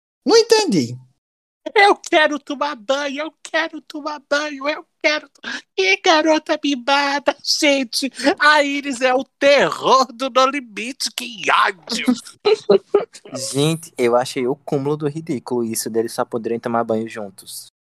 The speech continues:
Speaker 3: O cúmulo, cúmulo, cúmulo. Até porque, gente, im-, imagina,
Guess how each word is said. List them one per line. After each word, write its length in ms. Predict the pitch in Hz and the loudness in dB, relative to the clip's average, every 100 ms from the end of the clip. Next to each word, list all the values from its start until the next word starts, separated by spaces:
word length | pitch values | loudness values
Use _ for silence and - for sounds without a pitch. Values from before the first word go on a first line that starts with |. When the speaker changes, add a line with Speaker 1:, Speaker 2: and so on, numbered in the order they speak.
| _ - | _ -6
Speaker 3:
O 140 | 127 - - | -4 -4 -6
cúmulo, 480 | 139 135 143 147 | -4 -2 -2 -4
cúmulo, 420 | 151 - 131 131 143 | -6 -6 -4 -4 -6
cúmulo. 420 | 131 117 113 113 - - - | -6 -6 -6 -8 -14 -18 -4
Até 240 | 180 196 | -4 -2
porque, 520 | 190 180 - 135 147 123 | -6 -8 -6 -4 -2 -4
gente, 500 | 107 98 98 104 95 _ _ _ _ _ _ _ _ - - | -6 -6 -8 -14 -18 _ _ _ _ _ _ _ _ -16 -2
im-, 200 | 151 175 | 0 0
imagina, 580 | 151 160 170 113 101 92 | 0 2 0 0 -4 -6